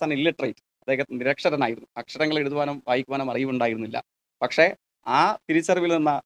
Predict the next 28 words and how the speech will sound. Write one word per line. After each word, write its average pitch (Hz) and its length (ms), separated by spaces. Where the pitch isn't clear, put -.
എത്ര 127 220
പണം 147 240
മുടക്കിയാലും 143 440
വിദ്യാഭ്യാസം 143 500
നേടിയെടുക്കണം 127 520
എന്നുള്ള 147 320
കാഴ്ചപ്പാടിൻ്റെ 143 640
ഭാഗമായിട്ടാണ് 127 600
എന്നെയും 143 420
അദ്ദേഹത്തിൻ്റെ 143 540
കുട്ടികളായി 143 400
പിറന്ന 135 240
എൻ്റെ 127 220
ജ്യേഷ്ഠനെയും 127 460
വിദ്യാ-, 139 380
നല്ല 123 160
വിദ്യാഭ്യാസം 143 600
നൽകി 131 220
അവ-, 120 240
അദ്ദേഹം 127 320
കോളേജിലേക്ക് 143 480
അയച്ചു, 135 260
ഏഹ്, 117 220
ബിടെക് 143 300
ഗ്രാജുവേറ്റ് 143 480
ആകാൻ 143 220
വേണ്ടി 143 180
അയച്ചു, 135 260